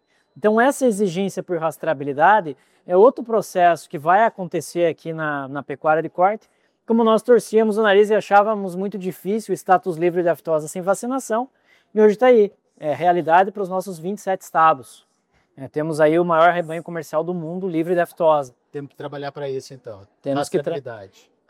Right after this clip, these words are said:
Speaker 1: desde que seja economicamente viável, desde que tenha viabilidade econômica, né? Desde que o importador remunere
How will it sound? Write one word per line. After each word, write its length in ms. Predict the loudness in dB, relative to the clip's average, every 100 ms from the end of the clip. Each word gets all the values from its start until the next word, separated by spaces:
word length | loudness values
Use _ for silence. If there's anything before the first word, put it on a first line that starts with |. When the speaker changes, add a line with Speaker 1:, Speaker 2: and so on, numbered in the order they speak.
| _ -6
Speaker 1:
desde 360 | 6 6 6 0
que 80 | -8
seja 280 | -4 -2 -2
economicamente 640 | -6 -10 -10 -12 -12 -12
viável, 500 | -8 -6 -6 -10 -18 _ _ -6
desde 280 | -2 -2
que 100 | -4
tenha 220 | -10 -6 -4
viabilidade 600 | -2 -2 -2 0 0 0
econômica, 720 | -6 -4 -2 -2 -4 -14 -18 _ _ _
né? 260 | -8 -4 -4
Desde 440 | 0 6 6 4
que 460 | -4 0 0 0 -4 -8
o 280 | -6 -6 -6
importador 840 | -4 0 0 2 2 4 2 2 -4 _
remunere 880 | _ 0 2 0 0 0 2 0 -4